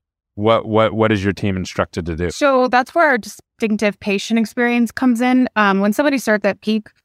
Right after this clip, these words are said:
Speaker 2: they're offered, uh, a half-day course on giving quality customer service.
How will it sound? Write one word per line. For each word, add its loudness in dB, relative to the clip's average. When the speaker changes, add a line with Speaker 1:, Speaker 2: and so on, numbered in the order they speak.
Speaker 2:
they're 4
offered, 0
uh, 2
a 0
half-day 0
course -2
on 2
giving 0
quality 0
customer -2
service. -6